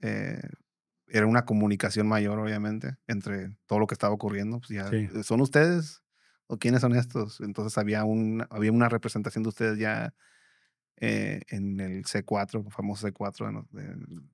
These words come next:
Speaker 2: Teníamos personal militar ahí también, era la coordinación.
Speaker 1: Eh, fuerzas especiales.
Speaker 2: Exactamente.
Speaker 1: Que en es-, en ese tiempo,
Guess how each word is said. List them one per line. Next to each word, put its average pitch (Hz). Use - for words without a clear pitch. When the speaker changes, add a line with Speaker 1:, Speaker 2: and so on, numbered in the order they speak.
Speaker 2:
Teníamos 123
personal 113
militar 117
ahí 117
también, 139
era 139
la 135
coordinación. 120
Speaker 1:
Eh, 101
fuerzas 117
especiales. 101
Speaker 2:
Exactamente. 110
Speaker 1:
Que 101
en 110
es-, 107
en 110
ese 107
tiempo, 110